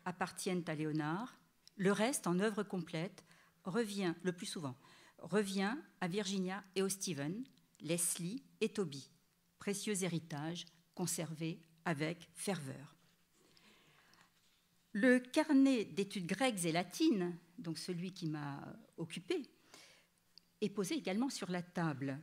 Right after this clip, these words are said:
et se présente peu à peu comme une anthologie personnelle au genre littéraire varié. Poésie, tragédie, comédie, discours philosophiques. Tous les auteurs qui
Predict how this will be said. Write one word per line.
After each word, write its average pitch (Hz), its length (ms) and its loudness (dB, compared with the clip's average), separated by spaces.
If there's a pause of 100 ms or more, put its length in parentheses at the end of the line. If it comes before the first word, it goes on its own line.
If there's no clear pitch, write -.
(240)
et 196 80 2
se 196 120 0
présente 233 720 -2 (220)
peu 254 180 0
à 202 60 -2
peu 190 400 -6 (480)
comme 220 180 4
une 220 140 4
anthologie 220 520 0
personnelle 196 760 -2 (360)
au 202 140 0
genre 214 480 -2 (260)
littéraire 196 680 -2
varié. 151 600 -2 (720)
Poésie, 170 640 2 (160)
tragédie, 165 840 -2 (220)
comédie, 196 760 2 (200)
discours 202 520 -4
philosophiques. 170 840 -6 (800)
Tous 359 100 2
les 285 200 4
auteurs 247 400 -2
qui - 220 -12